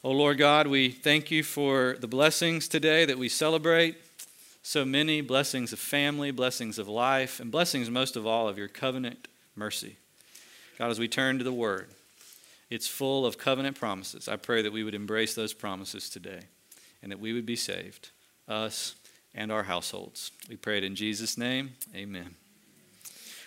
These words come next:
All right, let me read to you, starting in, uh, verse thirty-five of chapter four. If you don't have a Bible, again, you can find this in the bulletin. On that day, when evening had come, Jesus said to them,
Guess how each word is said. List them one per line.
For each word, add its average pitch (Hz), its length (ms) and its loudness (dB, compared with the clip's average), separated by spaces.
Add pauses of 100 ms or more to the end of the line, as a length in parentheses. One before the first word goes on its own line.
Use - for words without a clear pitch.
(140)
All 127 60 0
right, 110 80 0
let 156 100 -2
me 190 60 2
read 165 240 6
to 165 100 4
you, 175 240 8
starting 156 420 6
in, 143 260 4
uh, 131 220 4
verse 127 240 0
thirty-five 151 760 4
of 117 120 0
chapter 135 320 2
four. 180 480 -2 (680)
If - 80 -14
you 120 60 -4
don't 123 220 0
have 123 120 2
a 120 60 -2
Bible, 123 360 2
again, 117 240 -4
you 110 80 -2
can 107 140 -10
find 110 320 -4
this 107 160 -6
in 107 60 -8
the 101 80 -8
bulletin. 98 460 -10 (2000)
On 135 120 0
that 180 200 6
day, 170 380 10
when 151 160 4
evening 170 340 6
had 147 160 4
come, 156 520 4 (480)
Jesus 175 460 4
said 175 300 8
to 175 80 0
them, 120 420 2